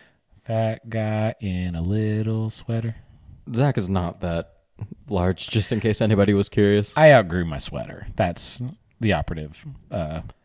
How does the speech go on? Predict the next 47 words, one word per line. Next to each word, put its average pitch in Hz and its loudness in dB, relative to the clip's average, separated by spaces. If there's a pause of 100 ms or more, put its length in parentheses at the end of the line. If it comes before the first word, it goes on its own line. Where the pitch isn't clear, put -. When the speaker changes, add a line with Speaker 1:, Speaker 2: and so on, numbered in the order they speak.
(120)
Speaker 1:
thing 90 -4
you 82 -6
need 78 -12
to - -14
take - -16
from - -20
this. - -18 (180)
Speaker 2:
All 147 8
that 160 6
to - -8
say, 165 2 (480)
we 107 4
will 110 8
work 110 6
on 104 4
a 98 2
Christmas 104 -2
card. 110 2 (440)
Um, 90 2
you 107 4
all 101 6
should 98 2
also 95 4
work 98 -2
on 104 0
your 101 2
Christmas 113 -6
cards 120 -2 (160)
and 92 0 (120)
check - -2
out 113 0
the 117 0
lights 113 0
on 98 2
the 98 2
squares 98 0
that 82 -2
are 85 -2 (720)
up - -6
right 80 0
now. 76 -6 (1300)
And 180 0
just 247 -4
drive 220 2
around 208 2
your 190 4
hoods. 170 2